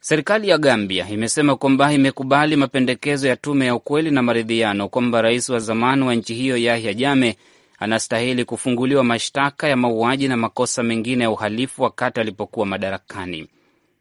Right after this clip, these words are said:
Mwanasheria mkuu Dauda Jalo amesema kwamba mwendesha mashtaka maalum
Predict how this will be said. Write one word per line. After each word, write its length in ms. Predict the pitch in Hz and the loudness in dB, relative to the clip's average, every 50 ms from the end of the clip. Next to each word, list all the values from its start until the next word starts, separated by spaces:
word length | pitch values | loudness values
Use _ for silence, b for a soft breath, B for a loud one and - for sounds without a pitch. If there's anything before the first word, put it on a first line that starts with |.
| _ _ - | _ _ 0
Mwanasheria 500 | 120 120 117 107 - - 110 107 110 104 | 2 2 2 2 0 -2 -2 0 0 0
mkuu 420 | 101 95 - - 156 165 165 135 | 0 -2 -4 -2 -2 0 0 -2
Dauda 380 | 98 98 101 101 98 95 95 92 | -2 0 -2 -2 0 -2 -2 -2
Jalo 340 | 92 104 113 117 117 127 131 | 0 0 0 0 0 -2 -2
amesema 500 | 135 113 101 95 - - 117 110 104 - | -2 -2 -4 -4 -4 -4 -4 -2 -4 -4
kwamba 360 | - 101 101 98 104 110 117 | -4 -6 -4 -2 -2 -2 -2
mwendesha 480 | 117 104 101 104 104 110 - - 113 104 | -2 -4 -4 -2 -2 -4 -4 -4 -4 -4
mashtaka 500 | 98 95 - - - 120 117 - 110 101 | -4 -4 -4 -4 -6 -6 -4 -4 -4 -2
maalum 480 | 95 87 85 87 113 170 175 131 117 | -2 -2 -2 -2 0 0 0 0 -2